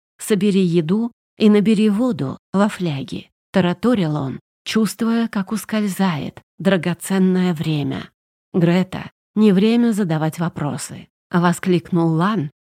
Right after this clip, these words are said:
видя, что девушка уже открыла рот, чтобы что-то сказать. «Все потом». Император ушел, негромко хлопнув дверью.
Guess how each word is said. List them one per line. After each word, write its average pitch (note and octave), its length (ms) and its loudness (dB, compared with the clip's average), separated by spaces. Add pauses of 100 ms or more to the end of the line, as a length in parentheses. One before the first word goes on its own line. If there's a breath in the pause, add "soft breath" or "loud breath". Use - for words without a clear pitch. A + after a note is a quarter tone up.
(120)
видя, F#3+ 440 2
что E3 240 -6
девушка E3 720 -4 (200)
уже A3+ 360 2
открыла F3 580 0
рот, G3 320 -2 (140)
чтобы E3 360 -4
что-то G3 440 -6
сказать. D#3+ 680 -8 (380)
«Все C#4 240 2
потом». E3 520 -6 (520)
Император B3 640 0
ушел, D#3+ 500 -4 (200)
негромко F#3+ 640 2
хлопнув E3+ 540 -2
дверью. C#3+ 580 -6